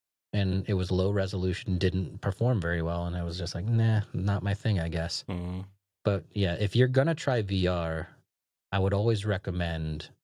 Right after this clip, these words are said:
Speaker 1: trying a head, trying on a system that runs it smooth,
Speaker 2: Mm.
Speaker 1: number one,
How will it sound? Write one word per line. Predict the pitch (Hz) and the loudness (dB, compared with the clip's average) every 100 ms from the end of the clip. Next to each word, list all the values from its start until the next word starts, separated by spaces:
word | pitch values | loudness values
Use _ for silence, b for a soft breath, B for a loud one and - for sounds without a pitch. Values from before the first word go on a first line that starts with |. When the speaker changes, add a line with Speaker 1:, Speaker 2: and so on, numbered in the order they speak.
| _ | _
Speaker 1:
trying | - 110 107 110 113 113 | -4 0 2 2 2 0
a | 104 | -2
head, | 95 98 95 - _ - | -2 -2 -4 -8 _ 0
trying | 127 170 | 2 2
on | 170 | 0
a | 120 | 0
system | - 117 - 107 | 0 -2 0 0
that | 98 | 0
runs | 82 87 87 | 0 -2 0
it | - | -2
smooth, | - - 117 95 85 87 | -2 4 6 6 2 0
Speaker 2:
Mm. | 98 95 98 | -2 -2 -2
Speaker 1:
number | 92 80 | 0 0
one, | 104 90 78 | 2 0 -4